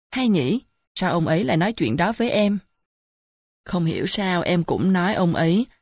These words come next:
là chúng mình yêu nhau đã năm năm rồi.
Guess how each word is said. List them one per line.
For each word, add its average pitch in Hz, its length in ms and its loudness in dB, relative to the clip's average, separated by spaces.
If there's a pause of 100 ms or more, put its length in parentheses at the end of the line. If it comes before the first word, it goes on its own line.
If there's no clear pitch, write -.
là 190 180 0
chúng 233 280 0
mình 190 160 4
yêu 190 220 2
nhau 185 280 2
đã 123 160 0
năm 196 320 0
năm 190 200 0
rồi. 165 380 -2